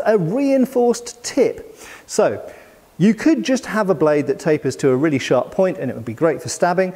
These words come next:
but the problem is we're living in an age where what you might be stabbing into might be mail, A K A chainmail, or it might be a jack, or jack of plates, or a brigandine.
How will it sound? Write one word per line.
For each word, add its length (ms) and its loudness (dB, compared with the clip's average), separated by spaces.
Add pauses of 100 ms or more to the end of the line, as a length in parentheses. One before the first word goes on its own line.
(140)
but 80 -2
the 80 2
problem 320 0
is 100 2
we're 360 2
living 260 2
in 100 0
an 140 2
age 480 0 (280)
where 500 2
what 320 0
you 180 -2
might 300 0
be 80 -2
stabbing 420 -2
into 540 0
might 360 0
be 380 -4
mail, 580 -2
A 160 -2
K 220 -6
A 60 0
chainmail, 580 0
or 160 4
it 80 -2
might 240 -2
be 200 -2
a 200 0
jack, 680 -4
or 100 -4
jack 300 -4
of 100 -4
plates, 420 0
or 140 4
a 40 -2
brigandine. 680 0